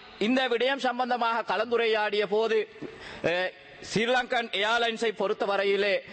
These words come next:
அ, ஒரு வங்குரோத்து நிலைக்கு அடைந்து இலாபமூட்ட முடியாத ஒரு நிறுவனமாக மாறியிருந்த ஒரு நிறுவனத்தை நாங்கள் மீண்டும் கட்டியெழுப்பி வருகின்றோம். எனவே, அ, அதனை கட்டியெழுப்பி வருகின்ற இந்த சந்தர்ப்பத்திலே, அ, குறிப்பாக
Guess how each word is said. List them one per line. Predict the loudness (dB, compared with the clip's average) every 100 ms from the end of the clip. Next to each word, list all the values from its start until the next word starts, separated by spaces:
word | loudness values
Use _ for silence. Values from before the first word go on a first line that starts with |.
| -18 -10 -2
அ, | 0 2
ஒரு | 2 2
வங்குரோத்து | 0 0 0 0 0 0 2 2
நிலைக்கு | 0 0 0 0 0 0
அடைந்து | 0 0 0 0 -2 -4 -18 -4
இலாபமூட்ட | 0 2 0 0 0 0 0 -2
முடியாத | 0 0 2 2 2 0 0
ஒரு | -2 0
நிறுவனமாக | 2 2 2 2 0 0 0
மாறியிருந்த | 0 0 0 0 0
ஒரு | 0 0
நிறுவனத்தை | 0 2 0 -2 -2 -2 -4 -4
நாங்கள் | -2 0 0 -2 -2 -4
மீண்டும் | 0 0 0 2 0 0 -8 -18 -18 -2
கட்டியெழுப்பி | -2 0 0 0 0 0
வருகின்றோம். | 0 2 0 0 -2 -2 -6
எனவே, | -2 0 0 -2 -6 -14 -4
அ, | 0 0
அதனை | 0 0 0 0 -2 -2
கட்டியெழுப்பி | -4 -2 -2 -2 0
வருகின்ற | 0 0 0 0
இந்த | -2 -2
சந்தர்ப்பத்திலே, | -2 0 -2 -2 -2 0 0 -2 -6 -16 -4
அ, | 0 0 0 -8 -6
குறிப்பாக | -2 -2 0 0 2 0 -2